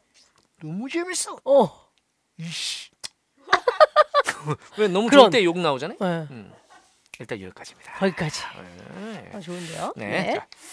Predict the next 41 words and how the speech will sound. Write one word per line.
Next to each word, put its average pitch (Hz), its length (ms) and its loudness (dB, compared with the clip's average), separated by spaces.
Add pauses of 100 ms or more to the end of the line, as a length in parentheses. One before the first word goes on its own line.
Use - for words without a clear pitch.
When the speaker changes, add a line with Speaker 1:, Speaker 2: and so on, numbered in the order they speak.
(180)
Speaker 1:
자. 214 240 10
Speaker 2:
자. - 20 8 (680)
Speaker 1:
음, 165 640 -8
어디까지 139 380 -10
했는가? 127 180 -10
Speaker 2:
그렇게 349 320 4
해서 330 460 8
이제 240 360 4
연극을 320 280 8
Speaker 1:
아, 302 40 12
Speaker 2:
하게 294 100 8
Speaker 1:
그렇습니다, 220 240 8
Speaker 2:
되죠. 175 80 6
너무 311 140 10
Speaker 1:
그렇습니다, 415 160 10
Speaker 2:
재밌는 302 220 8
Speaker 1:
그렇습니다. 233 80 8 (140)
Speaker 2:
연극의 285 200 6
세계에 233 240 4
Speaker 1:
그렇습니다. 302 120 8
Speaker 2:
빠지게 294 240 6
돼요. 160 440 -2
Speaker 1:
자, 127 140 2
그리고 226 280 4 (240)
대학을 180 520 8
국문과를 247 640 4
졸업하고 226 540 4
이분이 190 280 0 (520)
교사로 185 760 0
재직하게 113 380 -12
돼요. 87 120 -20
고등학교. 151 400 -2
Speaker 2:
아, - 40 -16
선생님. 220 520 0
Speaker 1:
예, 139 120 2
예. 156 500 0
Speaker 2:
음. 220 160 -2
Speaker 1:
그래서 151 160 -2
선생님을 156 380 -4
하게 131 160 -4
됐는데 117 480 -2